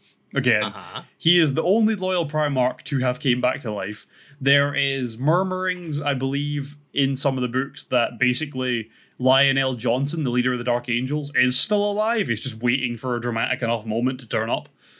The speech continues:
Speaker 1: Um, I haven't got to those books yet, unfortunately. I'm trying to find which one it's in that you find that out, but I think I'm gonna basically just have to read my way through all of the Dark Angels books post-Heresy
Speaker 2: Yeah.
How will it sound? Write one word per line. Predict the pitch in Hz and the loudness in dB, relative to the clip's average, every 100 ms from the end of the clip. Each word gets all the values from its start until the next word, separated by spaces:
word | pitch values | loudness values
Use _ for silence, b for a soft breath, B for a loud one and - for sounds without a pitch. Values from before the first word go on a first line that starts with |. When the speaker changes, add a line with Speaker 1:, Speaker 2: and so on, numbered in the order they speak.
| B B B B B _ 123 B B 147 | B B B B B _ -16 B B 0
Speaker 1:
Um, | 131 127 123 123 | 2 4 2 0
I | 135 | -2
haven't | 135 170 196 | 0 0 0
got | 151 151 | -2 0
to | |
those | 139 139 | 0 0
books | 117 127 143 147 | 0 0 0 0
yet, | 143 147 | 0 0
unfortunately. | 127 147 147 151 165 160 | -4 -4 -2 -2 0 -2
I'm | 127 | -2
trying | 185 | -4
to | 180 | -6
find | - 214 | -2 0
which | 180 151 | 0 -2
one | 135 147 143 | 0 2 2
it's | 143 | 0
in | 117 139 180 160 B - | -2 -2 -2 -6 B -2
that | |
you | 147 | 0
find | 143 139 135 | 2 2 0
that | 120 113 | -2 -2
out, | 131 156 B B - | -2 -4 B B -2
but | |
I | 147 | 0
think | 151 156 | 2 0
I'm | 160 | 0
gonna | 143 143 | 0 0
basically | 135 123 156 135 | 0 0 -2 -4
just | 110 | -4
have | 120 | -4
to | 120 | -4
read | 117 117 | -2 -2
my | 117 | -2
way | 117 113 | -2 -2
through | 147 139 | -2 -2
all | 117 113 113 | -2 -2 -2
of | 110 | -2
the | 107 | 0
Dark | 107 107 | 0 0
Angels | 113 113 131 123 | -2 0 -2 0
books | 139 151 147 b b _ | 0 0 -4 b b _
post-Heresy | 135 123 - - - 120 120 123 139 156 180 | 2 2 2 -6 -10 -2 2 2 2 0 -4
Speaker 2:
Yeah. | 156 | -4